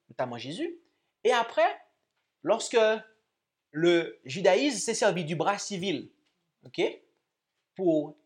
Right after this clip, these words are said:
éliminer les disciples, ils n'ont pas, ils n'ont pas réussi en fait à, à éliminer en fait cette vérité de l'évangile, à savoir que nous sommes en communion avec le Père et le Fils. Donc, qu'est-ce que Satan a fait ? Eh bien,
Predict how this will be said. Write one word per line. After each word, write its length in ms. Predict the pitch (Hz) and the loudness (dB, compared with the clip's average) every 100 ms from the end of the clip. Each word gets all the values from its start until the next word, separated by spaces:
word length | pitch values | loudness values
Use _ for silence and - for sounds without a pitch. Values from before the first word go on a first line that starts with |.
| - | -4
éliminer 360 | 170 165 165 | -4 -2 -4
les 80 | 151 | -6
disciples, 360 | 147 151 311 - _ _ _ _ _ _ _ _ _ _ _ _ _ _ _ _ _ _ - | -6 -8 -8 -12 _ _ _ _ _ _ _ _ _ _ _ _ _ _ _ _ _ _ -16
ils 120 | 202 | -12
n'ont 140 | 202 202 | -10 -6
pas, 400 | 285 285 247 175 - | -6 -6 -8 -14 -10
ils 60 | |
n'ont 100 | 185 | -6
pas 140 | 196 269 | -4 -2
réussi 440 | 190 190 175 254 | 0 -2 -4 -4
en 120 | 185 | -4
fait 240 | 135 113 - _ _ - | -4 -8 -12 _ _ -8
à, 360 | 131 131 131 _ _ _ _ _ _ _ _ _ _ | -4 -4 -8 _ _ _ _ _ _ _ _ _ _
à 160 | 135 - | -12 -4
éliminer 500 | 180 165 170 165 208 | -2 -2 -2 -2 -2
en 100 | 147 | -2
fait 240 | - 127 | -4 -10
cette 180 | - 135 | -10 -12
vérité 400 | 120 156 156 170 | -2 0 0 -2
de 80 | 151 | -4
l'évangile, 480 | 143 131 139 120 120 | -4 -6 -10 -10 -10
à 60 | |
savoir 220 | - 156 175 | -6 -6 -6
que 80 | |
nous 60 | 156 | -6
sommes 180 | 175 175 | -8 -8
en 80 | 160 | -10
communion 340 | - 170 165 | -4 -2 0
avec 180 | 156 139 | -2 -2
le 120 | 139 | -6
Père 140 | 139 147 | -6 -6
et 60 | |
le 80 | 143 | -6
Fils. 360 | 139 123 - _ _ _ _ _ _ _ _ _ _ | -10 -12 -18 _ _ _ _ _ _ _ _ _ _
Donc, 120 | 262 339 | -10 -8
qu'est-ce 140 | 330 | -6
que 40 | |
Satan 240 | 247 151 135 | -6 -6 -8
a 100 | 120 | -12
fait ? 200 | - 123 _ _ _ _ _ _ _ _ _ _ _ _ _ _ _ _ _ _ _ _ | -14 -20 _ _ _ _ _ _ _ _ _ _ _ _ _ _ _ _ _ _ _ _
Eh 40 | |
bien, 260 | 123 131 | -20 -20